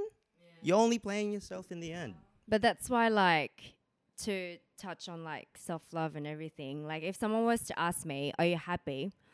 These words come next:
Speaker 2: I'd say, "No, I'm not happy," 'cause I actually don't know what it, what it is like to be happy, you know? And, like,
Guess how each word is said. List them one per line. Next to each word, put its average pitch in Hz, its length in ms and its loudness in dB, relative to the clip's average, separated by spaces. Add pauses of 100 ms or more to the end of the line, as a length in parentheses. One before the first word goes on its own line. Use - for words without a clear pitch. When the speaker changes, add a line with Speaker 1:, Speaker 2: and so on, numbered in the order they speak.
(320)
Speaker 2:
I'd 220 180 -4
say, 208 560 4 (300)
"No, 339 280 6
I'm 294 100 4
not 185 180 2
happy," 180 420 0
'cause 185 280 -6
I 190 200 4
actually 226 220 -2
don't 190 160 -6
know 226 120 -6
what 208 160 -4
it, - 120 -12 (240)
what 226 160 -2
it 233 120 -2
is 277 260 -4
like 185 240 -6 (140)
to 196 100 -6
be 180 220 -6
happy, 180 340 -8
you 156 180 -4
know? 147 320 0
And, 196 200 2
like, 214 280 4